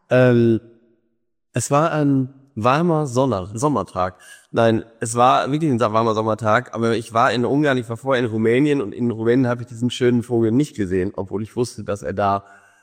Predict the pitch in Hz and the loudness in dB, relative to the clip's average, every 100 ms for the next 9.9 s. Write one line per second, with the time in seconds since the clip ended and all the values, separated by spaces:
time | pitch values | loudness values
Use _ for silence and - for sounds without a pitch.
0 | _ 110 107 - - _ _ _ _ _ | _ 2 2 0 -14 _ _ _ _ _
1 | _ - 107 104 107 104 110 127 147 123 | _ 2 4 6 4 2 2 2 2 2
2 | 120 101 92 98 98 - 87 - - - | 0 0 -4 -2 -2 -4 -16 -18 -16 -16
3 | - _ _ _ _ _ 95 95 95 - | -16 _ _ _ _ _ -2 0 0 0
4 | 113 - 101 101 90 85 - - 95 92 | 0 0 -2 0 -2 -4 -14 -6 -4 -4
5 | - 98 - 110 165 - - 104 92 - | -6 -6 0 2 2 0 2 4 4 -2
6 | - _ _ _ _ - - - _ - | -16 _ _ _ _ -16 -14 -16 _ 2
7 | 107 104 101 98 98 107 113 104 101 139 | 4 4 2 0 0 0 2 2 2 2
8 | - 156 - 127 131 139 - - _ _ | 0 -6 -2 2 2 0 -8 -20 _ _
9 | _ _ _ _ 110 110 110 110 104 | _ _ _ _ 2 4 4 2 0